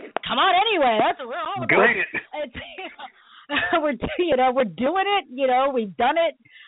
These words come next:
Speaker 1: I mean, what's the point? 'Cause it, it, you know, the way I look at it and the way Bob looks at it,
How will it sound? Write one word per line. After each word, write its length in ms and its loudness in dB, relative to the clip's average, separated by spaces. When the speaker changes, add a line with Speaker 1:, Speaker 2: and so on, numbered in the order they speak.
Speaker 1:
I 100 -2
mean, 300 -4
what's 260 -2
the 60 -6
point? 240 -2
'Cause 180 0
it, 200 0
it, 160 -4
you 180 -2
know, 100 2
the 80 0
way 160 2
I 160 0
look 240 -4
at 80 -4
it 80 -8
and 0 -
the 60 -6
way 100 -6
Bob 260 -6
looks 220 -10
at 140 0
it, 80 -4